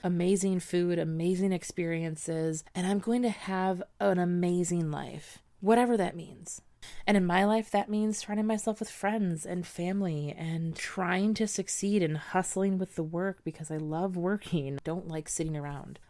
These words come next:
I love being busy. I love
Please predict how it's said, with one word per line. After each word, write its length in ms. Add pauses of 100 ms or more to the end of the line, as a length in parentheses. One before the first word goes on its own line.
I 240
love 320
being 280
busy. 440 (200)
I 100
love 760